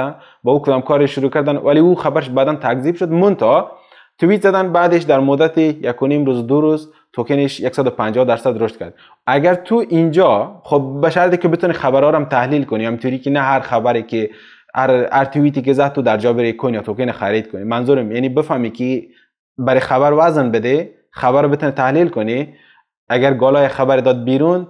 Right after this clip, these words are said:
تو باید تا حد بتونی تحلیل کنی این خبر چه مقدار می‌تونه روی قیمت ارز گالا یا یک پروژهٔ دیگه،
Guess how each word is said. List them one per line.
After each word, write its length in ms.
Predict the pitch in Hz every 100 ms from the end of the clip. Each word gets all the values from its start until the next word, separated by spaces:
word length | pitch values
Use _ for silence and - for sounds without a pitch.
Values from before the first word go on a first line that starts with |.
| -
تو 80 | 165
باید 300 | 160 156 156
تا 140 | 143
حد 420 | - 175 151 160
بتونی 240 | 160 160 123
تحلیل 260 | 123 123
کنی 180 | 117 135
این 80 | 156
خبر 380 | - 127 147 156
چه 260 | - -
مقدار 380 | 175 151 135 135
می‌تونه 300 | 131 135 123
روی 300 | 107 127 135
قیمت 440 | - 107 110 113
ارز 240 | 113 110 101
گالا 300 | 98 110 117
یا 180 | 104 104
یک 60 |
پروژهٔ 320 | - 104 117
دیگه، 280 | 107 110 143